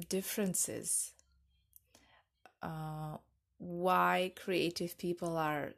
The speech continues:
so different, and you can feel, you can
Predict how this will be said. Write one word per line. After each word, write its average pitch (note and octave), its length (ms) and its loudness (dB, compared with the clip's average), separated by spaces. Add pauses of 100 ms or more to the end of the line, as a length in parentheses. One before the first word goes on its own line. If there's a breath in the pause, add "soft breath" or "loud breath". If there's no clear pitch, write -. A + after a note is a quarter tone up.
(120)
so - 360 2
different, G#3+ 680 0
and D#3+ 420 -6 (560 loud breath)
you F3 260 0
can G3+ 300 4
feel, A3 580 2
you F3 160 0
can D#3 340 -6